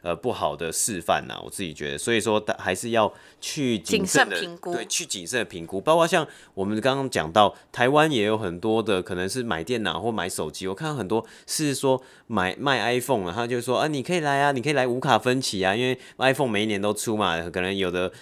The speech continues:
Speaker 1: 有的人会想要说，“哦，我想要买新的，我一定要买最新的 iPhone，然后它出了我就要买。”但是没有那么多钱，iPhone 每一年，一-，每一年都在涨价，每一年都比每一年还贵，就四万、五万、三万这样一直在涨上去。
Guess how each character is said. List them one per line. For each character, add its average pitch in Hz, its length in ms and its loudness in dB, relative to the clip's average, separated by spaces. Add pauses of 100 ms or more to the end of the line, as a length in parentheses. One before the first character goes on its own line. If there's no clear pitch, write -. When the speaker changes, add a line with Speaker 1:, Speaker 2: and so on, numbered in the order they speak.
Speaker 1:
有 104 120 0
的 101 80 4
人 101 100 4
会 135 120 2
想 104 200 2
要 110 60 4
说 120 200 0
，“哦， - 40 -2
我 113 200 0
想 110 180 2
要 113 100 2 (440)
买 92 240 2
新 127 280 0
的， 107 120 2
我 95 80 0
一 110 40 0
定 143 120 4
要 139 100 0
买 101 160 -2
最 127 220 4
新 123 160 -2
的 113 80 2
iPhone， 107 360 2
然 90 80 -2
后 110 60 2
它 123 140 -2
出 147 280 4
了 127 100 8
我 90 80 4
就 98 100 0
要 120 100 4
买。” 98 240 -4 (200)
但 147 120 -4
是 156 100 -4
没 143 120 0
有 156 100 2
那 151 100 0
么 151 80 -2
多 147 140 0
钱， 107 240 -2
iPhone 143 300 0
每 107 180 2
一 120 60 0
年， 104 300 0
一-， 151 180 2
每 117 160 2
一 123 40 2
年 139 140 0
都 135 80 2
在 139 100 6
涨 98 260 0
价， 120 160 2
每 117 140 -2
一 135 40 -2
年 135 120 -2
都 135 100 0
比 117 140 -2
每 98 260 -2
一 - 20 0
年 101 160 2
还 95 120 0
贵， 98 280 2
就 120 140 0 (280)
四 143 320 -2
万、 135 260 4
五 98 280 -2
万、 120 260 4
三 135 320 -2
万 113 240 0
这 120 60 0
样 123 160 -2
一 143 80 -2
直 120 120 -2
在 131 140 4
涨 92 240 0
上 117 160 2
去。 110 240 0